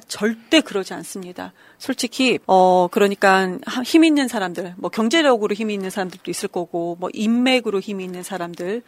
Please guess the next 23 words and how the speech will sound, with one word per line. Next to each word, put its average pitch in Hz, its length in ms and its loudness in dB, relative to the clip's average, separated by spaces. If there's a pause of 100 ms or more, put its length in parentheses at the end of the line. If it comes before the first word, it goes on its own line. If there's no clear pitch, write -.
(140)
그런 208 200 0
것도 196 240 -4
분명히 220 360 0
있겠죠. 180 840 -6
근데 196 120 0
인맥이란 220 420 2
것은 185 380 -4
모 240 220 6
대학을 185 380 0
중심으로 185 480 -10
해서 185 200 -8
이렇게 - 300 -6
국가 - 180 0
정책을 214 340 0
담당하는 185 420 -6
사람들, 175 320 -6
국회의원이 202 460 -2
많은 196 360 2
그런 185 240 -8
인맥도 190 300 -4
분명히 185 300 -6
있을 180 160 -8
것이고요. - 440 -4